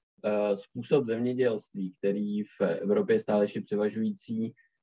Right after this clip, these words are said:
eh, to znamená zemědělství konvenční, je, eh, do značné míry nestabilní a závislé. Závislé zejména na vstupech, eh, ať už jsou to třeba umělá hnojiva,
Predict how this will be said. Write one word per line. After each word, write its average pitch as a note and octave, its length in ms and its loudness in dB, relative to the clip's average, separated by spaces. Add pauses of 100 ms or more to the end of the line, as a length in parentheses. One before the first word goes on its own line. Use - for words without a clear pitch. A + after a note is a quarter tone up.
(100)
eh, G2 120 4
to G2+ 120 2
znamená G#2 420 2
zemědělství G2+ 600 2
konvenční, A2+ 800 0 (360)
je, A2+ 520 6
eh, A#2 220 4
do A2+ 120 2
značné B2 380 0
míry C3+ 240 2
nestabilní B2 680 2
a A#2+ 60 -6
závislé. A2 680 -4
Závislé G2+ 320 0
zejména A2+ 320 0
na A#2+ 120 0
vstupech, A#2+ 600 0 (400)
eh, - 60 0
ať - 260 -2
už A#2+ 100 -6
jsou B2+ 120 4
to A#2+ 120 2
třeba A#2+ 220 2
umělá A2 400 0
hnojiva, A#2+ 600 0